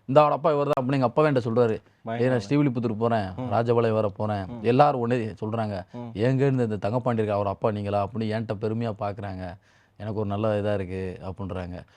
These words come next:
Speaker 1: மேற்கொண்டு என்னன்னா, முக்கியமான அவரோட தொழில் பண்ற இடத்துல கூட, "உன்னோட மகன் வந்து இந்த அளவுக்கு வந்திருக்காப்புல"
Speaker 2: ம்.
Speaker 1: அப்படின்னு அவருக்கு ஒரு நல்ல மரியாதை கொடுக்குறாங்க.
Speaker 2: இப்போ உங்களுக்கு வீடு கட்டுறது ட்ரீம்ன்ற மாதிரி ஒரு இன்டர்வியூல
Speaker 1: அதுல,
Speaker 2: சொல்லிருக்கீங்க.
Speaker 1: ஆமா, என்னோட வீடு வந்து ஓட்டு வீடு.
Speaker 2: ம்.
Speaker 1: மழைக்காலங்கள்ல வேற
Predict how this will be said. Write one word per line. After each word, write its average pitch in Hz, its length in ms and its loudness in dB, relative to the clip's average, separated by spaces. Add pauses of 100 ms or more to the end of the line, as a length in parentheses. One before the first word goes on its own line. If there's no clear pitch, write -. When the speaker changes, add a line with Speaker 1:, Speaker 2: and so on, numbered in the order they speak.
(140)
Speaker 1:
மேற்கொண்டு 147 640 6
என்னன்னா, 131 280 4
முக்கியமான 135 560 2
அவரோட 104 380 2
தொழில் 143 280 2
பண்ற 110 300 0
இடத்துல 117 180 0
கூட, 113 320 4
"உன்னோட 98 280 -2
மகன் 104 420 -2
வந்து 101 460 0
இந்த 101 120 -2
அளவுக்கு 101 260 0
வந்திருக்காப்புல" 95 460 -4
Speaker 2:
ம். 95 40 -4
Speaker 1:
அப்படின்னு 131 340 -2 (320)
அவருக்கு 127 320 4
ஒரு 104 100 0
நல்ல 127 180 4
மரியாதை 120 380 4
கொடுக்குறாங்க. 98 400 -4 (460)
Speaker 2:
இப்போ 135 520 2
உங்களுக்கு 143 400 2
வீடு 175 220 0
கட்டுறது 139 360 -2
ட்ரீம்ன்ற 127 420 -2
மாதிரி 113 440 -2
ஒரு 101 200 -6
இன்டர்வியூல 101 280 -6
Speaker 1:
அதுல, 113 220 0
Speaker 2:
சொல்லிருக்கீங்க. 104 360 0
Speaker 1:
ஆமா, 110 280 0
என்னோட 113 400 2
வீடு 147 240 2
வந்து 123 260 0
ஓட்டு 123 300 0
வீடு. 104 400 -2
Speaker 2:
ம். 117 280 -6
Speaker 1:
மழைக்காலங்கள்ல 113 680 0
வேற 113 180 0